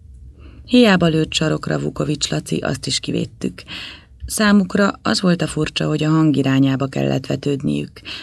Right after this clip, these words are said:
csak a fülükre hagyatkozhattak, mert a szemük be volt kötve. Nagyon sajnáltam a vendégjátékosokat, mert elég csúnyán kikaptak tőlünk, de azért jól érezték magukat, és szoros kapcsolat alakult ki a Ferencváros és a mi egyesületünk között.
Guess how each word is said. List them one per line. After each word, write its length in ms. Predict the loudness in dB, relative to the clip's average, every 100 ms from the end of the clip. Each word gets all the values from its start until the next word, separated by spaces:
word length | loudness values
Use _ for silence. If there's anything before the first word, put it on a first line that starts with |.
| -14 -4
csak 180 | 0
a 80 | 2
fülükre 400 | 2 0 -2 -2
hagyatkozhattak, 1080 | -2 -2 -4 -4 -6 -4 -6 -8 -8 -8 -4
mert 200 | -2 -2
a 60 | -2
szemük 300 | 0 0 2
be 140 | 0
volt 260 | -2 -2 -4
kötve. 460 | -8 -8 -10 -12 -12 _ _ -20 -20 -20 -20 _
Nagyon 320 | 2 4 4
sajnáltam 520 | 2 4 4 2 0
a 80 | 0
vendégjátékosokat, 1200 | 0 0 0 0 -2 -2 -4 -4 -6 -4 -6 -6 -12 -18 -14 0
mert 360 | 2 2 0 2
elég 280 | 4 4 2
csúnyán 400 | 0 2 2 0
kikaptak 560 | -2 -4 -6 -6 -6
tőlünk, 520 | -2 -2 -2 -2 -4 -10 -20 -20 -20 0
de 160 | 4 4
azért 280 | 4 2
jól 180 | 0 2
érezték 460 | 2 0 -4 -6 -4
magukat, 440 | -4 -4 -4 -4
és 140 | -2 -2
szoros 340 | 0 -2 -2
kapcsolat 480 | -6 -6 -4 -4 -2
alakult 360 | -4 -4 -6
ki 160 | -4 -6
a 60 | -4
Ferencváros 720 | -2 -2 -2 -2 -4 -4 -6
és 200 | -6 -4
a 80 |
mi 200 | -2 -2
egyesületünk 720 | -2 -4 -6 -6 -6 -6 -4 -4
között. 560 | -6 -8 -10 -16 -20